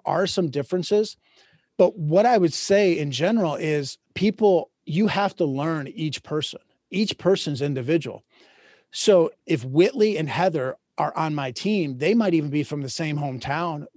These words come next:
but they have different likes, different fears, different ambitions.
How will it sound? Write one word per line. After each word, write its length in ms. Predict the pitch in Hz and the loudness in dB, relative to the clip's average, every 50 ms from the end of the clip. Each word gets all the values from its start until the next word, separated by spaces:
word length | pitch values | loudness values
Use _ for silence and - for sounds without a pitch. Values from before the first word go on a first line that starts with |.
| 127 - | -2 -2
but 160 | 180 165 - | 0 0 2
they 140 | 180 185 175 | 0 0 0
have 280 | 139 165 196 208 156 | 0 0 0 -2 0
different 360 | 120 165 160 - 165 139 110 | 0 0 0 0 -4 -8 -6
likes, 400 | 123 139 143 147 117 90 - - | -4 -4 -4 -4 -4 -6 -10 -6
different 360 | - 165 156 - 165 147 131 113 | -4 -4 -4 -2 -4 -8 -10 -8
fears, 440 | _ 151 156 156 143 123 110 95 | _ -4 -2 -2 -2 -4 -8 -6
different 320 | 110 147 147 - 160 151 151 | -6 -6 -6 -4 -6 -6 -6
ambitions. 640 | 147 131 120 110 143 175 165 - 139 123 123 - | -6 -6 -6 -2 -2 -2 -2 -4 -8 -10 -12 -14